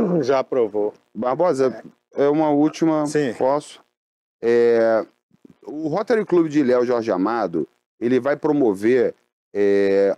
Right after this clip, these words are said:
Speaker 2: uma pa-, algum, um ciclo de palestras, tá? Justamente sobre essa questão e, e vai, vai ser uma discussão um pouco mais profunda, tá? Onde a gente vai ter o doutor Elvésio Argolo,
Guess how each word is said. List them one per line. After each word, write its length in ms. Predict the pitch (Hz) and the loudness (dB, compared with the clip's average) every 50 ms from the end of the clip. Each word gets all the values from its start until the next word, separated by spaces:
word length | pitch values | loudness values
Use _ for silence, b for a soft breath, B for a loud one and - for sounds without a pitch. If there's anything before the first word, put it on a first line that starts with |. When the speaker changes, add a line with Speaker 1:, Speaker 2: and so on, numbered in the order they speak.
| _ - | _ -4
Speaker 2:
uma 500 | 98 117 117 120 117 117 113 117 120 120 | -2 0 0 2 0 0 0 0 -2 -2
pa-, 220 | - 139 135 113 | -4 -4 -4 -2
algum, 420 | - 127 131 123 123 147 170 151 170 | 0 0 0 0 0 0 0 0 0
um 40 | 143 | 0
ciclo 480 | - - - - 220 220 - - 185 | -2 -4 -4 -2 -4 -2 0 0 0
de 120 | 156 156 165 | 0 0 -2
palestras, 880 | - 151 143 123 98 95 95 95 90 - - 131 127 135 135 - - _ _ _ _ _ _ - | -4 -2 -2 0 2 2 2 0 -2 -4 -4 -2 -2 -2 -2 -6 -14 _ _ _ _ _ _ -10
tá? 200 | 110 110 120 120 | -6 -4 -4 -4
Justamente 680 | 110 185 196 - - - 185 151 135 135 - - - 127 | -2 -4 -6 -4 -4 -4 -2 -2 0 -2 -2 -4 -6 -8
sobre 360 | - - 131 123 123 120 113 | -4 -4 -2 -2 0 0 2
essa 260 | 117 131 156 - - 160 | 2 0 -2 -4 -8 -6
questão 600 | - - 131 - - - - 98 95 104 117 113 b b b b - | -4 -2 -4 -4 -4 -4 -2 0 0 0 -2 -2 b b b b -6
e, 280 | - 123 135 143 143 - 123 | -2 0 2 2 2 2 0
e 80 | 135 | -2
vai, 240 | 131 131 143 143 98 | 0 0 0 0 0
vai 140 | - 131 123 | 0 -2 -2
ser 160 | - - 147 | -2 -2 0
uma 200 | 143 143 143 139 | 0 0 0 -2
discussão 460 | 139 139 - - 147 127 - - 147 | -4 -6 -6 -4 -4 -4 -2 -4 -4
um 40 | 143 | -4
pouco 280 | - - 160 - - 156 | -2 -4 -4 -4 -2 -4
mais 220 | 160 156 - - | -4 -4 -6 -6
profunda, 680 | - 165 185 - - - 139 135 117 101 95 82 73 - _ _ _ _ _ _ _ | -4 -4 -4 -4 -2 -2 0 0 0 0 0 -2 -4 -6 _ _ _ _ _ _ _
tá? 340 | - 92 95 110 123 135 131 - | -6 -4 -4 -2 -2 -4 -4 -4
Onde 260 | - 117 127 127 127 131 | -2 0 0 0 0 0
a 40 | 123 | -2
gente 280 | 123 131 127 - - 131 | 0 -2 -4 -2 -2 -2
vai 160 | 127 123 113 | 0 -2 0
ter 160 | - 117 107 | 0 0 0
o 60 | 107 | 2
doutor 360 | 113 117 113 - - 120 113 | 2 0 -2 0 0 0 2
Elvésio 520 | 117 113 104 90 95 101 101 95 - - 120 | 2 2 0 2 2 0 0 0 -2 -2 -4
Argolo, 500 | 110 110 95 95 92 92 98 123 147 | -2 -2 -2 0 2 2 2 0 0